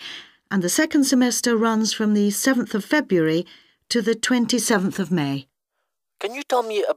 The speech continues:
Speaker 2: bit more about the actual course content?
Speaker 1: Well, I don't know much about the course personally. I'm an admissions officer, but I can read the course description for you if you like. If you need to know more about the academic side, you'll need to speak to the course tutor.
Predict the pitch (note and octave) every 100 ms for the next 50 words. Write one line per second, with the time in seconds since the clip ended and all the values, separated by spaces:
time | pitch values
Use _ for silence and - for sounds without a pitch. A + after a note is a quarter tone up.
0 | _ A#3 - F3+ F3 C3+ C#3+ - - C3+
1 | - - C3 - C#3+ D3 - F#2+ - E2
2 | - - _ _ _ _ _ _ _ -
3 | A3+ A3 A3 A3 C#4 F4+ F4 D4 C#4 C4
4 | - A3+ A3 A3 - - A3+ F#3+ - -
5 | F#3+ D#3+ - D3 D3 D3+ - - - -
6 | G3+ G#3+ G3+ G3 G#3 A3 - E3 D#3+ C#3+
7 | E3 - D#3+ D#3 F#3 G#3 G#3 - - D#4+
8 | D#4+ C#4+ C4+ C4 - A#3 A3+ A3+ - -
9 | - - - D#3+ - D#3+ D#3 E3 F#3+ F#3
10 | E3+ D#3 F3+ C4+ - - - - _ _
11 | _ A#3+ A#3 B3 B3+ D4 C#4 B3+ A#3 A3
12 | A#3+ C4 G#3 G3+ F#3+ G3+ - G3+ G3 A3+
13 | G3+ - - F3 E3+ F3+ F#3+ F#3+ F#3+ F#3+
14 | F#3 - F3+ - F#3 E3+ - E3 - -
15 | D3+ - D#3+